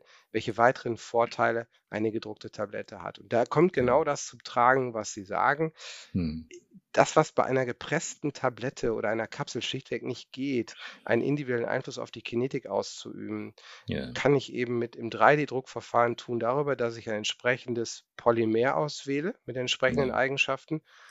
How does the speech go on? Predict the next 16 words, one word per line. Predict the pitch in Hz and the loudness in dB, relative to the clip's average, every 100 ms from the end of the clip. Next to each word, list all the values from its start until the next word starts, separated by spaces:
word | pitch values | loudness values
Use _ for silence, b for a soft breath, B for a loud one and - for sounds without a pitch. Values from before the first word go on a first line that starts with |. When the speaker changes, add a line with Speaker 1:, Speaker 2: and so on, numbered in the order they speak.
| 135 | -10
Speaker 2:
Ja. | 135 127 | -10 -2
Speaker 1:
und | 135 - | -2 0
oder | 139 135 | 0 0
die | 120 | 0
Form | - - - - - 101 | -10 0 2 2 0 -6
der | 101 104 | -6 -6
Tablette | 107 107 117 - 120 | -6 -2 -2 -2 -4
entsprechend | 110 - 113 110 113 | -2 -2 -2 -6 -6
anpasse, | - 127 - 143 - 127 | -2 -4 -2 -4 -4 -4
um | 123 | -2
einen | 120 | -4
kinetischen | 117 120 123 120 - | -6 -6 -6 -4 -4
Einfluss | 110 - 113 - | -2 -4 -8 -10
geltend | 101 92 98 | -8 -8 -12
zu | - 107 | -12 -12
machen. | 95 - 117 | -14 -16 -20